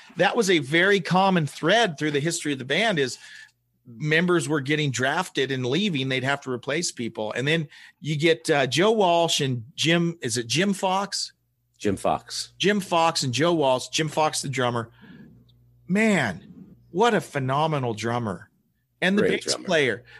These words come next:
Speaker 1: bass player came in here. It was, uh,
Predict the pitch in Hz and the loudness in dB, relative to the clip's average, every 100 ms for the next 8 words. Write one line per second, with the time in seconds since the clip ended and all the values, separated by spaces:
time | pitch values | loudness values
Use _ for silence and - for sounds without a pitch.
0 | - 190 220 - 220 202 180 175 185 180 | -2 2 2 0 2 2 2 0 0 2
1 | 175 156 147 175 170 147 135 143 - 135 | 0 2 2 2 2 2 0 -2 -2 0
2 | 135 127 123 123 120 117 113 | 2 2 0 0 2 2 0